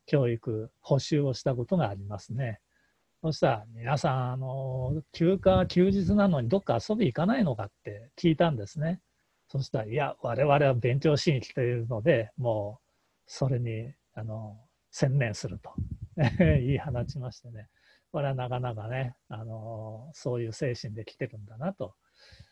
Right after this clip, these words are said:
ですから、今の情勢ね、先ほどの学術さんの世界情勢から見て、中国だいぶ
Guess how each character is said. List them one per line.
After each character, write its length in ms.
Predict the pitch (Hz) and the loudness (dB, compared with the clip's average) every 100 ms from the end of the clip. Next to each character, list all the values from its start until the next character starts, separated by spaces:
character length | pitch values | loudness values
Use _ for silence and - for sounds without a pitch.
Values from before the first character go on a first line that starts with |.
| _ _ | _ _
で 80 | 170 | -6
す 80 | 160 | -4
か 80 | 147 | -2
ら、 200 | 143 135 | 0 -2
今 280 | 139 190 208 | -2 -2 -2
の 140 | 151 | -2
情 220 | 127 131 | -2 -4
勢 280 | 143 165 147 | -4 -4 -2
ね、 180 | 190 254 | -2 -4
先 280 | - 160 143 | -4 -2 -2
ほ 80 | 147 | -2
ど 160 | 147 | -2
の 320 | 151 151 151 139 | -2 -4 -4 -4
学 320 | 139 135 156 | -4 -4 -4
術 160 | 139 | -6
さ 160 | - 151 | -6 -4
ん 80 | 147 | -4
の 80 | 147 | -4
世 160 | 156 | -4
界 220 | 151 151 | -2 -2
情 160 | 143 160 | -2 -4
勢 300 | - 135 123 | -4 -6 -6
か 120 | 131 | -8
ら 120 | 120 | -10
見 160 | 120 139 | -8 -8
て、 260 | 139 110 120 | -6 -8 -8
中 300 | - 147 120 | -4 -4 -4
国 140 | 120 | -8
だ 140 | 110 127 | -8 -8
い 60 | |
ぶ 420 | 123 123 123 127 | -8 -8 -8 -8